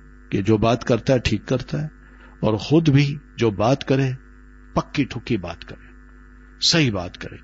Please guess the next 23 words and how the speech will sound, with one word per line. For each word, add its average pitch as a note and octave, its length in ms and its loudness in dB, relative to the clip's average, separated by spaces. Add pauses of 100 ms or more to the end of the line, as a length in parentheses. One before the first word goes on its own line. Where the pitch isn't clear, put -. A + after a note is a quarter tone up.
(540)
جیسے C#3+ 300 4
امام C#3+ 440 6
اعمش F3 420 6
کو D3 140 2
طبقہ C#3+ 400 0
تابعین A#2+ 600 4
میں A2 140 2
امام A2 400 4
مسلم B2 320 4
نے G2 120 2
لکھا G2 460 -4
ہے، A#2+ 100 -10 (460)
کیونکہ D3 240 4
انہوں C#3+ 260 6
نے C#3 140 6
سیدنا B2 380 2
انس C#3+ 400 2
ابن A2 240 2
مالک A#2 380 0
رضی G#2+ 220 0
اللہ G#2 380 2
عنہ A2 340 4
کو G2+ 300 -2